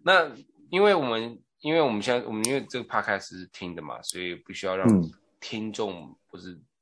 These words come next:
Speaker 1: 了-，稍微了解一下你是什么样的一个表友，所以我们会请你介绍一下你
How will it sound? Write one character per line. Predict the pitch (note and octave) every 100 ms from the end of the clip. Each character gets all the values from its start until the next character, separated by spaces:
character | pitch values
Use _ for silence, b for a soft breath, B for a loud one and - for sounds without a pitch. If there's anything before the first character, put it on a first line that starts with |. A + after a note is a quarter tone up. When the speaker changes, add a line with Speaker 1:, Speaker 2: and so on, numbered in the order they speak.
| _ _
Speaker 1:
了-， | F#2 G2
稍 | G#2 - C3
微 | A2
了 | G2 G2
解 | F#2+ E2
一 |
下 | G2
你 | F2 D#2+
是 | F#2
什 | -
么 | E2
样 | E2 E2
的 | -
一 |
个 | D#2
表 | - C#2+ C#2
友， | D#2+ D2+ A#1+ - _ _
所 | _ - G#2
以 | G#2
我 |
们 | F2+ E2 E2
会 | G2 E2+
请 | - - - - - - F#2+
你 | F#2 E2
介 | G#2+ F#2
绍 | F#2 E2+
一 |
下 | E2
你 | F2